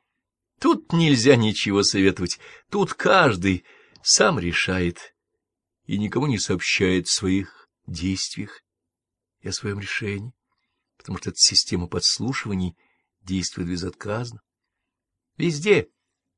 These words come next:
кажется, она подслушивает даже мысли, так что решение следует принимать, как вы и сказали, немедленно, причём те, которые кажутся самыми дикими, самыми нелепыми,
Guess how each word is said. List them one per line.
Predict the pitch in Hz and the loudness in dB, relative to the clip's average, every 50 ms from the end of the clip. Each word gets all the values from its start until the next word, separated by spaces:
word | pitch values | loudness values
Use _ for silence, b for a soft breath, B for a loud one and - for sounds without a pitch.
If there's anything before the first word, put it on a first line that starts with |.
| _ _ | _ _
кажется, | - - 196 226 220 180 190 208 - - - - - - 208 202 | -2 2 4 4 4 4 2 0 0 4 4 6 6 6 6 6
она | 196 202 208 | 4 4 2
подслушивает | 175 - - 202 196 - - - 208 180 - - 208 202 190 165 | 2 2 2 0 2 0 -2 -4 -4 -4 -2 0 0 0 2 4
даже | 190 196 170 190 196 | 2 4 4 4 4
мысли, | 190 180 165 123 - - - 107 95 - B B B B B B | 6 6 6 6 6 4 2 0 -4 -6 B B B B B B
так | - 147 151 147 - | 4 6 6 6 4
что | - - - 139 131 123 | 2 2 4 6 6 6
решение | 120 131 127 - - - - 107 110 113 120 120 117 | 6 4 2 0 0 -2 0 0 0 0 0 -2 0
следует | - - - 104 98 92 104 107 98 - | -2 -2 0 0 0 2 0 -2 -4 -4
принимать, | - 101 101 98 98 104 107 - | -6 -2 0 0 2 2 0 0
как | - 113 - - | -4 -6 -4 0
вы | 98 98 | 0 0
и | 101 | 0
сказали, | - - - 107 95 101 104 107 - B B B B | 0 0 0 2 4 4 4 4 0 B B B B
немедленно, | B 113 110 110 104 98 95 95 104 120 127 110 101 104 113 110 110 104 101 101 90 - B B B B | B 2 4 4 4 4 4 4 4 4 4 4 2 0 2 2 2 4 2 2 0 0 B B B B
причём | - - - 104 98 92 | -6 -2 0 2 2 0
те, | - - - 104 98 | -2 -4 -2 0 0
которые | 87 85 101 95 90 | 0 -2 -2 -2 0
кажутся | 98 95 90 - - - | 0 -2 -2 -2 -2 0
самыми | - - - - - - 123 135 139 143 151 151 156 160 | 2 4 4 6 6 6 6 6 6 6 4 4 4 2
дикими, | 151 143 180 175 - - 117 101 85 B B B B B | 2 0 -2 -4 -2 -2 -4 -4 -4 B B B B B
самыми | - - - - - 131 135 143 147 156 160 | 2 4 4 6 6 8 8 6 6 6 4
нелепыми, | 170 170 175 185 196 - - - 131 113 104 B | 4 4 4 4 4 4 2 2 -2 -4 -4 B